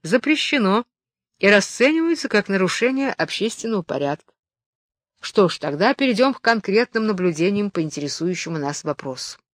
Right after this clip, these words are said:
Самый, пожалуй, вопиющий случай — пенсионер из тридцать седьмой квартиры.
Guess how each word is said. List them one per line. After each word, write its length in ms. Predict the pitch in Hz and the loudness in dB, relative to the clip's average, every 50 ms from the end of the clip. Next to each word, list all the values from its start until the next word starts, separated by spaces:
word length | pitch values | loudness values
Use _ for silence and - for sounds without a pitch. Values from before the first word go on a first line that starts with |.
| _ _ _ _ _ _ _ _ _ _ _ _ _ _ _ _ _ _ _ _ _ _ _ _ _ _ | _ _ _ _ _ _ _ _ _ _ _ _ _ _ _ _ _ _ _ _ _ _ _ _ _ _
Самый, 440 | - - - 202 202 202 190 190 170 | -12 -6 -2 0 2 2 2 2 2
пожалуй, 440 | - 175 170 151 170 165 160 151 151 | 2 0 2 2 2 2 2 2 0
вопиющий 600 | 147 147 - - 151 139 135 135 127 - - 139 | -2 -4 -6 -6 -6 -4 -4 -4 -6 -6 -8 -8
случай — 560 | 127 - - 175 220 262 - - 175 143 131 - _ _ _ _ _ _ _ _ _ _ _ | -8 -6 -4 -2 -2 -2 -2 -4 -6 -8 -8 -10 _ _ _ _ _ _ _ _ _ _ _
пенсионер 720 | _ 175 175 165 - - 185 170 165 175 190 226 254 220 - _ | _ -2 -2 -2 0 0 2 2 4 4 4 4 4 2 0 _
из 180 | - 175 - - | -4 -6 -6 -6
тридцать 480 | - 165 175 214 202 - - 214 196 - | -6 -4 -4 -4 -4 -6 -10 -10 -10 -8
седьмой 420 | - 185 175 147 160 160 170 170 | -6 -4 -4 -2 -2 -2 -2 -2
квартиры. 640 | - - 160 160 156 - - - 185 190 - - | -2 0 0 0 0 -2 -8 -16 -16 -16 -20 -20